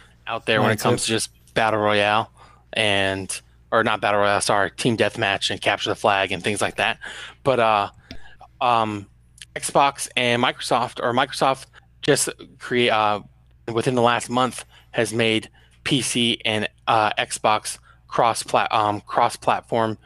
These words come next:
Speaker 1: um, and cross-play availability for the Halo Master Chief Collection. So actually last Friday,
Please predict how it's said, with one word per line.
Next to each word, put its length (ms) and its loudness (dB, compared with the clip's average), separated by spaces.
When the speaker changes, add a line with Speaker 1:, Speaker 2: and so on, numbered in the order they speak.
Speaker 1:
um, 200 -4
and 140 -4
cross-play 500 2
availability 720 2
for 540 -2
the 80 -2
Halo 220 2
Master 260 -2
Chief 220 -8
Collection. 420 -6
So 460 0
actually 360 -6
last 360 -2
Friday, 460 0